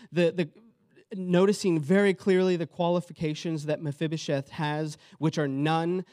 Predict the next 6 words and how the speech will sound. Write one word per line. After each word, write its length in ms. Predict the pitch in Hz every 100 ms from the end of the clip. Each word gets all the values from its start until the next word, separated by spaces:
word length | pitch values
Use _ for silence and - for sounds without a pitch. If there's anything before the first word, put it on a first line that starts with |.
| -
and 180 | - 160
he 180 | 165 151
is 160 | 143 123
given 520 | 175 156 170 170 175 _ _ _ -
this 260 | 135 170
seat? 540 | - - 160 202 -